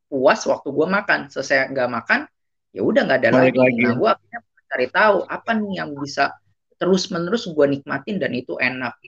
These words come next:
Speaker 1: Nah, yang gua sadar adalah waktu gua merasa dikasihi. Dari mana gua bisa
Speaker 2: Hmm.
Speaker 1: mendapatkan rasa kasih, dikasihi itu secara konstan? Ya mau nggak mau, walaupun jawabannya klise, ya pasti itu jawaban yang nggak, nggak bisa dicari lagi yang lain.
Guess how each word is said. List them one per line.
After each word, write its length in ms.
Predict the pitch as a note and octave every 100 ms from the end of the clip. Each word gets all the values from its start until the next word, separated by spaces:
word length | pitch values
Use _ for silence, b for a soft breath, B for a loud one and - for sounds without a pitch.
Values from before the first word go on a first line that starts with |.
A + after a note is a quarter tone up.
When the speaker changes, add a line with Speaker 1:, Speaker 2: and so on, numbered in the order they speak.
| -
Speaker 1:
Nah, 320 | B2+ A#2 A#2
yang 160 | A#2+ C3
gua 80 |
sadar 400 | B2+ B2+ D3 G3
adalah 240 | C#3 C#3 G3
waktu 260 | E3+ - - F#3
gua 160 | F#3
merasa 400 | G3 D3+ B2 -
dikasihi. 760 | - C#3 A#2 G#2 - A#2 A#2+ A2 - _ _ _
Dari 240 | - A#2+ A2+
mana 320 | C#3 G3+ G#3
gua 160 | F3 D#3+
bisa 160 | D3
Speaker 2:
Hmm. 120 | C#3+
Speaker 1:
mendapatkan 600 | C3 B2+ B2 - C3 C3+
rasa 360 | - B2 - B2+
kasih, 600 | C3 B2+ - C3+ C3+ -
dikasihi 640 | C#3 B2 B2+ B2 B2+ C3
itu 80 | B2
secara 440 | - C#3+ C3+ A#2+ A#2
konstan? 600 | B2 A#2 - - A2+ A#2 _ _ _
Ya 120 | - G#2+
mau 160 | A#2
nggak 200 | A#2 G#2+
mau, 400 | A2 D#3+ F#3 C#3+
walaupun 320 | B2+ B2 C3+ C3
jawabannya 400 | A#2+ B2 B2 A#2+
klise, 300 | B2+ B2 C4
ya 160 | A#2 G#2
pasti 300 | G#2 - -
itu 320 | C4+ C#4 F#3+
jawaban 400 | D3+ D3+ G3 F#3+
yang 100 | D3+
nggak, 300 | C#3 B2+ C3+
nggak 120 | C#3
bisa 180 | F3+ A3
dicari 380 | G3 D3+ D3 C#3
lagi 320 | D#3 F#3 E3+
yang 100 | C3
lain. 300 | C#3 D#3 C3+